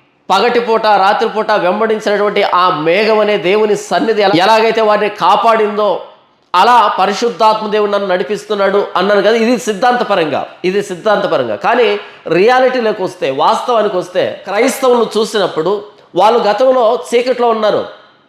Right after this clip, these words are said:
ఇది హండ్రెడ్ పర్సెంట్ మ్యాచ్ అవుతూ ఉంది నిర్గమకాండం మొదటి భాగానికి. రెండవ భాగంలో వాళ్ళు పాపం నుంచి విమోచించబడ్డారు ఇస్రాయేలీలు. క్రైస్తవ జీవితానికి వస్తే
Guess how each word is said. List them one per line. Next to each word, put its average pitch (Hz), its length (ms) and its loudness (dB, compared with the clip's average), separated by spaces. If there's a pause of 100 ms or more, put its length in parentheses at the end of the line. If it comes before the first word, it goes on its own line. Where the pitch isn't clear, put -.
(520)
ఇది 220 200 2 (160)
హండ్రెడ్ 240 340 2
పర్సెంట్ 247 400 -2
మ్యాచ్ 233 220 -2
అవుతూ 220 300 -2
ఉంది 147 200 -4 (440)
నిర్గమకాండం 220 640 2
మొదటి 196 300 2
భాగానికి. 151 440 0 (720)
రెండవ 254 300 2 (120)
భాగంలో 233 400 2 (560)
వాళ్ళు 220 240 2 (280)
పాపం 254 460 2
నుంచి 240 300 -2 (260)
విమోచించబడ్డారు 233 960 0 (400)
ఇస్రాయేలీలు. 180 640 0 (460)
క్రైస్తవ 247 480 0
జీవితానికి 226 380 2
వస్తే 202 240 -2